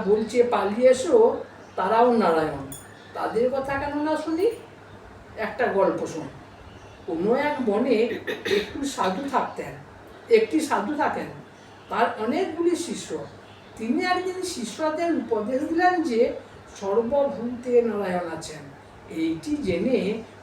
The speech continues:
সকলকে নমস্কার করবি। একদিন একটি শিষ্য হোমের জন্য কাঠ আনতে বনে গিয়েছিল। এমন সময়ে একটা রব উঠল, "কে কোথায় আছো,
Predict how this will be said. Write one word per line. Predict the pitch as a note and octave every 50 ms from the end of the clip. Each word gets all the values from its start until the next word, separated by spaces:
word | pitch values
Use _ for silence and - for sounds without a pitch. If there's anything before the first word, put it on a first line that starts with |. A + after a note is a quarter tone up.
| - - - -
সকলকে | B3 - - A#3+ A#3 A#3 A#3 A3+ A3+ - A#3+ G#3+ G3+
নমস্কার | F#3+ F#3 F3+ F#3 F#3 F#3 - E3 E3+ E3
করবি। | D#3+ - E3 D#3 D3+ C#3+ C#3+ C#3 C3+ - - - - - - - - - -
একদিন | F3 E3 E3 F#3+ F#3 B3 C#4 C#4+ D#4
একটি | C#4+ C#4+ - - D4 B3+
শিষ্য | C#4 - A#3+ A3+ G#3 - - - D4+ B3 A3+ A3+ A#3+ - - - - - - -
হোমের | F#3+ G#3 A3+ C#4 D4 C#4+ C#4
জন্য | C#4+ C#4+ C#4+ C#4+ C#4
কাঠ | C4+ C4+ - - A#3 A#3
আনতে | D4 C#4+ C#4+ C#4+ C#4 C#4 E4+ F#4+ G4+ F4
বনে | B3+ G#3 F#3 F#3+ F#3
গিয়েছিল। | F3+ F3 E3+ - - - D#3 - - - - - - - - - - - - - - - -
এমন | - F3+ E3+ F3+ A#3+ D#4 F#4
সময়ে | - - A#4 G4+ F#4+ E4+ B3 G#3+ A3+ C4+ C#4 - - - - -
একটা | F#3 F#3 - - C4+
রব | B3 G#3+ G3 F#3 F3+ F3+ F3+ F#3+ C#4
উঠল, | D4+ E4+ E4+ D#4 - G3 F#3+ G3+ - - - - - - - -
"কে | D#4+ E4+ F4 F4+ F4 F4
কোথায় | F4 E4 D#4+ D#4+ E4+ E4+
আছো, | E4 E4 E4+ F4